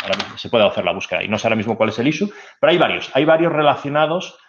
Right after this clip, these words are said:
con, eh, el concepto de multicluster y están preparados para venir en, en futuras versiones. Implican varias, ah, varios conceptos diferentes, que es uno, el poder primero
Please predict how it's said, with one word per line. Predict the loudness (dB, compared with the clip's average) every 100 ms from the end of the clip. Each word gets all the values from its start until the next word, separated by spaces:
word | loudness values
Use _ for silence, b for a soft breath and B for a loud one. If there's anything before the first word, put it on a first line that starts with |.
| b _
con, | 0 2 2 -2 -10
eh, | -6 -4 -4 -4 -6 -8
el | -10
concepto | -8 -8 -8 -6 -4
de | -2
multicluster | -2 -4 -6 0 0 2 2 2 -4
y | -8
están | -6 -2 0
preparados | 0 2 4 4 2
para | 2 2
venir | 0 -4 -6
en, | -8 -8 -10 -14
en | -14
futuras | -14 -6 -6 -4
versiones. | -8 -8 -10 -12 -20 _ _
Implican | -10 -6 -2 2 2 2 -4 B B B _
varias, | 0 2 4 6 6 6 2 -6 -6
ah, | 0 2 2 0 -2 -4 -8 -8
varios | -4 -4 -4
conceptos | -6 -6 -6 -8 -8
diferentes, | -2 0 0 -2 -6 -14 _ _ _
que | -6
es | -6 -4
uno, | -2 -2 -2
el | -2 -4 -4
poder | 0 0 0 -8
primero | -4 2 2 0